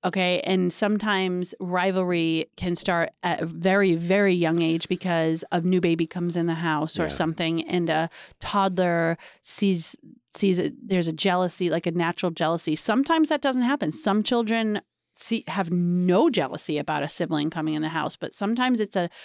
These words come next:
Speaker 1: very natural thing to see happen. And there's a right away, <laughs> like, a l-, a rivalry that has happened right away because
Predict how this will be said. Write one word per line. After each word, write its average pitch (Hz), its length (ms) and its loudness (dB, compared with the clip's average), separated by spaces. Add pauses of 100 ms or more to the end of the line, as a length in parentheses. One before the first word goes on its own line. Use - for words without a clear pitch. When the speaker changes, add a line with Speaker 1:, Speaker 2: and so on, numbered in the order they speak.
(220)
Speaker 1:
very 208 200 2
natural 190 460 0
thing 190 380 -4
to 185 120 -8
see 175 260 -2
happen. 175 580 -2 (280)
And 185 240 2
there's 175 640 0 (160)
a 160 420 -2 (200)
right 220 320 4
away, 190 760 2
<laughs> - 60 -10
like, 233 360 2 (360)
a 226 60 0
l-, 208 320 2
a 220 100 2
rivalry 240 640 4
that 202 160 4
has 190 240 2
happened 190 480 0
right 185 180 2
away 180 260 2
because 170 420 -2